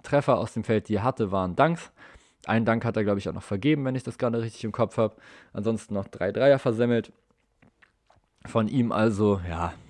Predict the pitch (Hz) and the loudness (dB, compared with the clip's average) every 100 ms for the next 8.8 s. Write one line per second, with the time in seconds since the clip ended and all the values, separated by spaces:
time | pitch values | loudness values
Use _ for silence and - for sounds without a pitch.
0 | - - - 92 107 113 98 98 - 107 | -20 -12 -2 0 2 0 0 -2 -2 -4
1 | 104 117 113 123 120 117 - - 107 110 | -2 -2 0 0 2 -2 -2 -4 -4 -4
2 | 117 - 123 120 - 110 117 - 107 107 | -6 0 0 0 -4 -2 -2 -2 -12 -8
3 | 104 101 - 107 98 - - - - _ | -6 -6 -4 -4 -4 -10 -20 -20 -20 _
4 | - 127 139 - 139 135 123 127 127 123 | 6 8 8 4 0 2 2 4 2 2
5 | 123 104 101 101 98 92 92 104 95 90 | 2 2 0 -4 -4 -4 -4 -2 -2 -2
6 | - 135 - 107 113 120 110 101 87 139 | -4 -6 -4 0 2 2 -2 -2 2 2
7 | - 123 127 120 117 123 120 117 107 110 | 2 -8 -4 -4 -2 -2 0 -2 0 -2
8 | 107 120 104 117 107 - 107 | 0 -2 0 -2 -2 0 0